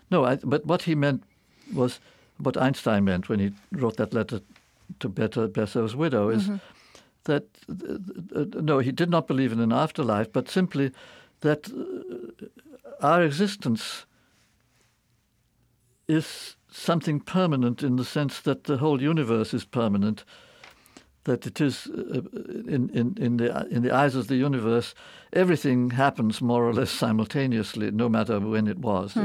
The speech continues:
Speaker 1: It, the whole thing is just w-, uh, uh, w-, one piece, and you don't make a separation between what happened now and what happened later.
Speaker 2: Hmm. I find that, um,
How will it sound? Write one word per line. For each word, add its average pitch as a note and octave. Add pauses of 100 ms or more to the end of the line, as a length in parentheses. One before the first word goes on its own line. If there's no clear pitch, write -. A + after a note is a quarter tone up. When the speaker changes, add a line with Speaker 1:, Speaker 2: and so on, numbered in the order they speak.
Speaker 1:
It, F#3 (600)
the C#3
whole C#3+
thing C#3+
is G#2
just A2+
w-, A2+
uh, A2+
uh, - (1700)
w-, F3 (200)
one B2
piece, - (560)
and G2+
you A2
don't A#2
make A2
a A2+
separation A2
between G2
what G2
happened G#2
now G2
and F#2+
what G2
happened G2+
later. G2+ (460)
Speaker 2:
Hmm. G3 (1800)
I D4
find F#4+
that, A3 (120)
um, G3